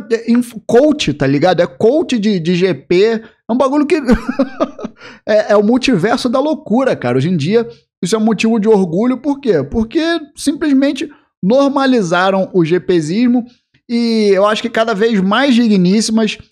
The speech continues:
vão escolher aí essa vida fácil, né? Fácil de ganho de grana, porque, enfim, a conta a gente sabe muito bem que mais pra frente vai chegar, né?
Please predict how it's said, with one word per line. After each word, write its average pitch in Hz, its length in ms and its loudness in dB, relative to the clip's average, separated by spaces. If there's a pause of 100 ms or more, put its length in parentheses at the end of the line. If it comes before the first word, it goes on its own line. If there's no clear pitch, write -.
(140)
vão 170 280 -2
escolher 185 440 -2
aí 190 260 0
essa 175 320 -2
vida 151 580 -2
fácil, 202 540 -2
né? 165 140 -2
Fácil 294 640 -2 (340)
de 254 160 -2
ganho 262 320 0
de 285 120 0
grana, 233 440 0
porque, 170 400 -4
enfim, 196 360 -4
a 147 100 0
conta 185 680 -2
a 139 100 0
gente 165 240 -2
sabe 196 280 0
muito 247 320 2
bem 233 340 0 (260)
que 220 100 -2
mais 202 260 0
pra 214 220 -2
frente 208 360 -2
vai 220 180 2
chegar, 190 420 0
né? 151 160 -2